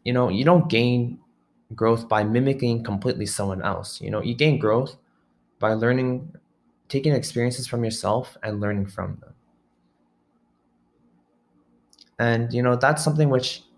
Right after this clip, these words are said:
I've been hammering down on and I've been taking extremely seriously. And with that, you know, I think it's important that, you know, you know, I have enough time to,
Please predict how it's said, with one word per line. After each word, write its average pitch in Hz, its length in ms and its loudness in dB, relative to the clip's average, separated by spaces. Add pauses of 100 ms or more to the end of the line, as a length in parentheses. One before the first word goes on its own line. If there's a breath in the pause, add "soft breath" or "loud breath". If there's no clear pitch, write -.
(920)
I've 127 140 2
been 117 220 2
hammering 113 440 0
down 92 300 -4
on - 240 -14 (500)
and 107 140 -8
I've 120 200 2
been 113 260 2
taking 113 480 -4
extremely 135 400 0
seriously. 101 680 -6 (3250)
And 123 180 -2
with 127 120 -2
that, 127 160 0
you 120 80 -2
know, 123 320 -2
I 131 280 2 (480)
think 156 180 2
it's 156 140 -2
important 135 360 0
that, 123 120 0
you 117 60 0
know, 120 140 2
you 120 140 -2 (840)
know, 113 200 0
I 117 100 2
have 160 240 2
enough 160 220 2
time 101 360 -2
to, - 120 -6